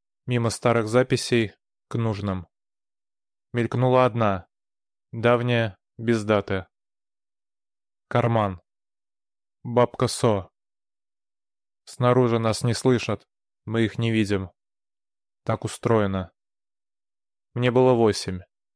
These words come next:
Я думал, карман в одежде. Кто-то положил что-то важное. Застегнул, чтобы не потерялось. Восточное поселение.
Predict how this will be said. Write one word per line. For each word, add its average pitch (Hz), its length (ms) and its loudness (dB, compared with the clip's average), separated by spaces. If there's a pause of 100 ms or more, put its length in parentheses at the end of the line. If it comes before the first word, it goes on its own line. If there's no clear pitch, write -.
(580)
Я 110 200 2
думал, 107 420 -2 (800)
карман 120 440 0
в 101 60 0
одежде. 95 580 0 (800)
Кто-то - 320 -2
положил 120 480 2
что-то 127 340 -2
важное. 98 600 -2 (720)
Застегнул, 117 800 -2 (240)
чтобы 113 360 -4
не 113 80 -4
потерялось. 107 720 0 (1900)
Восточное 117 640 0
поселение. 117 720 0